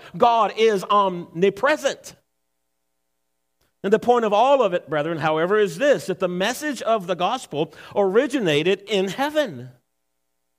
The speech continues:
It's a divine message brought to us by God himself in the person of Jesus Christ.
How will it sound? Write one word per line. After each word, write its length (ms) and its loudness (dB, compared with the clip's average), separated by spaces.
It's 140 0
a 60 -2
divine 480 0
message 480 -2
brought 280 0
to 200 0
us 240 0
by 180 0
God 520 2
himself 640 -2
in 140 -2
the 100 0
person 640 -4
of 180 4
Jesus 400 -4
Christ. 720 -8